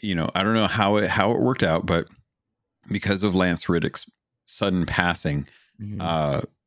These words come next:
Speaker 1: the voice of Zavala for Destiny two, who's the main, main titan in Destiny two, one of the lead characters, uh, was, was gone.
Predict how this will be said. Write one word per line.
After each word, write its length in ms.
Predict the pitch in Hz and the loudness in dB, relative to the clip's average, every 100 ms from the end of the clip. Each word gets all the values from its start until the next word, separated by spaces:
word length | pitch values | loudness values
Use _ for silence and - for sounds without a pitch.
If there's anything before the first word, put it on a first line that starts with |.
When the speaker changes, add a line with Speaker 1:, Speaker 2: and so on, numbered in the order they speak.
| _ | _
Speaker 1:
the 100 | 95 | -10
voice 340 | 82 98 104 - | -2 0 0 0
of 100 | 87 | -2
Zavala 580 | 80 76 85 80 76 69 | 0 2 2 2 2 -2
for 180 | - | -8
Destiny 480 | 69 82 - 87 78 | -4 -4 -2 -2 -2
two, 460 | - - 87 67 69 _ - | -2 -2 -2 -2 -6 _ -12
who's 240 | 85 73 | -10 -6
the 120 | 87 | -4
main, 640 | 82 85 85 82 82 78 80 _ _ _ | -2 0 0 0 0 -2 -6 _ _ _
main 340 | 95 92 92 90 | -8 -4 -2 -2
titan 520 | - 92 85 78 73 - | 0 0 0 -2 -4 -4
in 200 | 82 80 | -4 -2
Destiny 440 | 80 - 82 76 | -2 -2 -4 -4
two, 280 | 69 90 80 | -4 -4 -2
one 160 | 80 78 | 0 -2
of 80 | |
the 60 | 76 | 0
lead 400 | 76 87 85 78 _ _ | 0 0 -2 -4 _ _
characters, 640 | - 90 78 80 78 - - _ _ _ _ _ _ | -6 -4 -4 -4 -4 -6 -10 _ _ _ _ _ _
uh, 520 | 85 82 78 76 71 - _ _ _ _ _ _ _ | -6 -2 0 0 -2 -4 _ _ _ _ _ _ _
was, 440 | 92 92 85 - - | -4 -2 -2 -4 -8
was 200 | 95 85 | -4 -2
gone. 380 | 78 95 73 67 | 0 0 0 -4